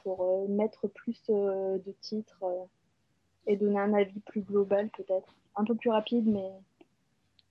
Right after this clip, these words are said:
en tout cas, là, c'était les séries, euh, enfin, pour moi, en tout cas, c'était celles que, qui étaient un peu plus au-dessus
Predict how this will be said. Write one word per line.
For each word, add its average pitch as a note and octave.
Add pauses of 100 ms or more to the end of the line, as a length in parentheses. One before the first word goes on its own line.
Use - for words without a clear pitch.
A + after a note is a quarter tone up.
en G#3+
tout A#3
cas, C4
là, C4+
c'était A#3
les G#3+
séries, A#3
euh, G3
enfin, F#3+
pour G3+
moi, G#3+
en A#3+
tout G#3
cas, A#3
c'était G3+
celles A3 (100)
que, F#3+
qui G#3
étaient A#3
un A3
peu A3
plus A#3+
au-dessus A3+